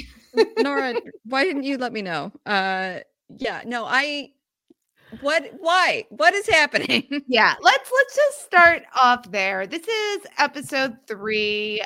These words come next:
Speaker 1: of Lessons in Chemistry, Living Dead Things. Um, I thought that, you know, the plot advances in this episode in, you know, interesting ways. I enjoyed some of the choices they made.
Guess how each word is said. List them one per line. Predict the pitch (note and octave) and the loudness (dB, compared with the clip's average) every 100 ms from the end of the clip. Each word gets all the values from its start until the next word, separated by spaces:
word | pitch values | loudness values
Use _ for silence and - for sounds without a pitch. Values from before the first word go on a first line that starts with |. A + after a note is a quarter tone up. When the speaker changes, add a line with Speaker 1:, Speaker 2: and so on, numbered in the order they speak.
| - | -8
Speaker 1:
of | G#3+ G#3 G3 F#3+ | -6 -6 -6 -8
Lessons | F#3+ G#3 B3 B3 | -12 -12 -14 -14
in | |
Chemistry, | A3 A3 G#3 G3+ G#3 G3+ | -12 -12 -12 -12 -10 -8
Living | F#3+ F#3+ B3 C#4+ | -8 -10 -10 -10
Dead | A3+ G#3 G#3 _ | -6 -4 -6 _
Things. | F3+ F3 F3 F3 - | -6 -4 -6 -10 -6
Um, | G3 F3+ F3+ _ _ _ _ _ _ _ _ | -4 -4 -6 _ _ _ _ _ _ _ _
I | C4 D4+ | 0 2
thought | D#4 D#4+ D#4 D#4 - | 2 4 4 2 0
that, | C#4+ C4+ - | 2 2 -2
you | B3+ | -6
know, | C4+ | -4
the | A#3 | -4
plot | A3+ - B3+ C4 C#4+ - | -8 0 4 4 2 -4
advances | D4 A3+ A#3+ A#3+ B3 C4 A#3 | -10 -6 -4 -4 -8 -10 -10
in | A#3+ | -8
this | A#3 A#3+ | -8 -6
episode | G#3+ G#3+ A3 A#3 A#3 A3+ A3 | -8 -8 -10 -6 -4 -4 -8
in, | - A3 G#3 G3+ G3+ G3+ _ _ _ _ _ _ _ _ - | -10 -10 -8 -10 -12 -16 _ _ _ _ _ _ _ _ -8
you | A3 | -8
know, | F#3+ - | -6 -6
interesting | A3 B3+ C4+ - C4 A#3+ | -6 -4 -6 -2 -2 0
ways. | G3 F#3+ A3 A3+ | 2 4 4 2
I | A3+ | 2
enjoyed | G#3 G3+ G3 G#3 A3 | 0 -2 -6 -6 -6
some | C4 | -6
of | B3 | -8
the | |
choices | A#3+ B3 G#3+ A3+ G#3+ | -8 -8 -8 -8 -8
they | G#3+ G#3 | -4 -2
made. | F#3+ F3+ F3+ F3+ | 0 0 0 -4